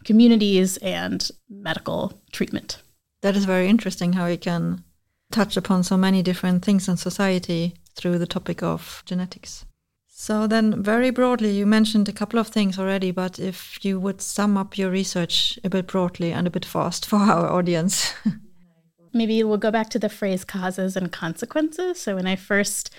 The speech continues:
Speaker 1: got interested in genetics, it was because population genetics, so the study of the evolutionary processes that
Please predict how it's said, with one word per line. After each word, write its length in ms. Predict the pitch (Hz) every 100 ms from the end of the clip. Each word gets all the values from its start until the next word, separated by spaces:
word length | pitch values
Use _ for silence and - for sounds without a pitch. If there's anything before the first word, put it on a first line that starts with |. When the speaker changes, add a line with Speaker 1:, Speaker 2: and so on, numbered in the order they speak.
| - - - -
Speaker 1:
got 220 | 208 -
interested 800 | 185 196 226 - - 196 185 180
in 560 | - 185 170 170 170 175
genetics, 720 | 220 269 277 226 220 - -
it 180 | 185
was 300 | 190 190 190 - _ -
because 800 | 214 208 - 240 226 220 214 - -
population 600 | 233 226 202 202 202 185
genetics, 460 | 175 165 - - -
so 100 | 170
the 100 | 175
study 500 | - 190 190 185 175
of 440 | 165 160 180 - -
the 140 | -
evolutionary 600 | 208 185 180 - 175 170
processes 920 | 170 165 160 - 160 - 160 180 -
that 280 | - 151 143